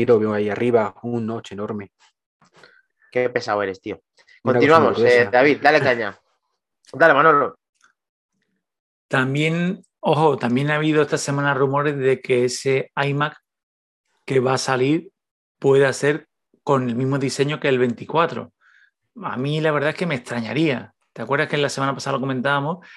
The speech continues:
Speaker 3: Que te gustaría. Yo no veo un producto profesional de treinta y dos pulgadas en el mismo verde que el mío. Yo tanto verde no veo.
Speaker 1: No.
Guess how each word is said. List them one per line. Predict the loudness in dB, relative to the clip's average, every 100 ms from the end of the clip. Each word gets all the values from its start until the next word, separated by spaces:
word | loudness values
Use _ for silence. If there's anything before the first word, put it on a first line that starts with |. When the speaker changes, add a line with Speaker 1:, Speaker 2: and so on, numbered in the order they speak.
| -20
Speaker 3:
Que | _
te | -4
gustaría. | -4 -4 -6 -2 -2 -2 -12 -12
Yo | -6 -2 0
no | 0
veo | 0 0
un |
producto | 0 0 2
profesional | 0 0 -4 -2 -2 -2
de |
treinta | 0 -2 0
y |
dos | 0
pulgadas | 2 2 2 0 -2 -4
en | -6 -4
el |
mismo | -2 -2 0
verde | 0 0
que | 0
el | -2
mío. | -2 -4
Yo | -4
tanto | -4 -2 -2
verde | -2 -2
no | -2 -2
veo. | -4 -8 _ _ _ _ _ _ _ _
Speaker 1:
No. | -18 -18 -20